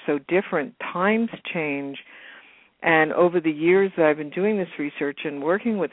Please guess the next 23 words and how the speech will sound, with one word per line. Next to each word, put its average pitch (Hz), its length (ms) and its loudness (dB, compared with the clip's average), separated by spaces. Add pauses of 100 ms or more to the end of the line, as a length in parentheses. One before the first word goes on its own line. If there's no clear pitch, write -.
people, 147 320 -2
I 151 140 2
noticed 190 580 2
that, 160 200 4 (720)
uh, 147 320 0 (580)
there's 170 200 0 (100)
such 247 240 2
a 190 80 2 (480)
difference 208 540 0 (360)
between 254 560 -4 (100)
people, - 440 -6
so 190 160 2
that 185 220 4 (1400)
one 196 380 2
person 156 800 -2
is 160 160 0 (200)
so 220 220 6 (180)
strong 160 760 0
that 143 240 4 (180)
they'll 170 220 4 (140)
take 175 200 0 (120)
behavior 151 720 -2 (560)
that 151 200 6